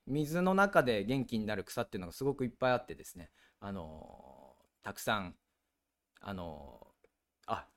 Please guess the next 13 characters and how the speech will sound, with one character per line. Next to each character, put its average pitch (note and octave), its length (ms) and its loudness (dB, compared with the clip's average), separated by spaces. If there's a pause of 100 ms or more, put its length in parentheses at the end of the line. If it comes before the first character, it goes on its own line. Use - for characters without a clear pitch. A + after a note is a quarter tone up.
福 - 180 -4
田 D#3 100 6
さ B2 200 2
ん、 A2+ 120 -4 (800)
福 B2+ 220 0
田 A2 380 2 (1120)
オ A#2 100 0
リ A#2 120 0
ジ G#2+ 100 -8
ナ F#2 80 -4
ル E2 80 -6
さ - 120 -14
ん、 D#2 180 -14